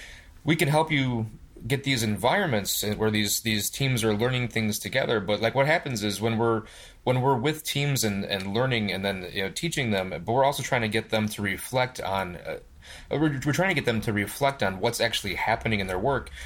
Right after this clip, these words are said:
What we find with a lot of teams is that they just get used to the problems, and so they don't think about ever making them better.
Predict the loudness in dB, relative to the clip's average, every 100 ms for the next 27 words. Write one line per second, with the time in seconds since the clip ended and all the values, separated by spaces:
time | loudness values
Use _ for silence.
0 | -12 -2 2 2 2 2 2 2 4 4
1 | 4 0 0 0 0 -2 2 0 2 0
2 | 2 0 0 -2 -2 -2 0 0 -2 0
3 | 0 0 4 4 2 -6 -6 -6 -8 -4
4 | 0 0 2 2 0 -2 -2 0 2 2
5 | 2 2 -2 -4 -6 -2 0 2 0